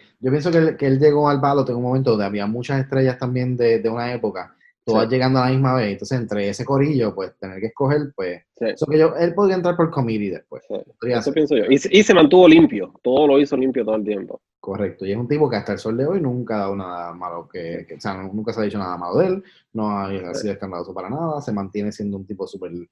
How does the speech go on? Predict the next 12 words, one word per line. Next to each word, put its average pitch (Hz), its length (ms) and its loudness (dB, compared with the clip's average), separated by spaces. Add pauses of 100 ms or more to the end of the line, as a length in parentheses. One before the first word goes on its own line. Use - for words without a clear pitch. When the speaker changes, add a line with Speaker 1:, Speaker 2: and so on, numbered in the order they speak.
(160)
Speaker 1:
súper 101 240 -8
accesible, 151 720 0
súper 104 220 -4
cordial, 113 480 -4
súper 101 160 -6
chévere. 131 500 -2 (140)
Speaker 2:
Sí. - 180 -12
Speaker 1:
Espero 104 240 -4
que 104 60 -2
no 98 160 -2
lo 92 40 -4
dañe. 85 320 -8